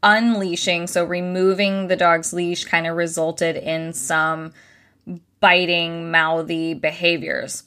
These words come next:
So puppies are bitey. Puppies mouth. Puppies like to explore the world through their razor sharp teeth. That's just one of those realities <laughs> that we do have to deal with, unfortunately.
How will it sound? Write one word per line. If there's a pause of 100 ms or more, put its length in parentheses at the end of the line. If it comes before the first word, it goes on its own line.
So (1400)
puppies
are
bitey.
Puppies
mouth.
Puppies
like
to (300)
explore
the
world
through
their
razor
sharp
teeth. (680)
That's
just
one
of
those
realities
<laughs>
that
we
do
have
to
deal
with,
unfortunately.